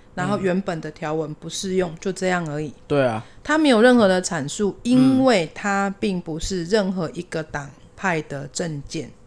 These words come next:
Speaker 2: 哦，公投不是党派？
Speaker 1: 这一次的公投。
Speaker 2: 哦。
Speaker 1: 这一次的公投，为什么他需要这么高的门槛？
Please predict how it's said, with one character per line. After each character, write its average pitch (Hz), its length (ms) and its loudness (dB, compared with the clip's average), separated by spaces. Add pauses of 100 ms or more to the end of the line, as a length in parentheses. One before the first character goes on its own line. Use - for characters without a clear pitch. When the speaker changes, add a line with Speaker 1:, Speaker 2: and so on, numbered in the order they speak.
Speaker 2:
哦， 151 160 -8
公 175 180 0
投 131 160 0
不 139 140 -4
是 147 100 -2
党 120 180 -2
派？ 120 280 -2 (480)
Speaker 1:
这 208 200 0
一 170 60 -2
次 190 180 -4
的 160 140 -6
公 165 260 -8
投。 - 160 -14 (280)
Speaker 2:
哦。 110 320 -6
Speaker 1:
这 269 180 0
一 185 100 0
次 202 260 0
的 165 140 -2
公 170 280 -6
投， - 180 -12 (320)
为 262 160 6
什 160 160 -2
么 143 100 -6
他 165 200 -8
需 170 160 -8
要 165 120 -2
这 160 120 -8
么 139 120 -8
高 151 200 -10
的 143 100 -10
门 127 260 -10
槛？ - 180 -14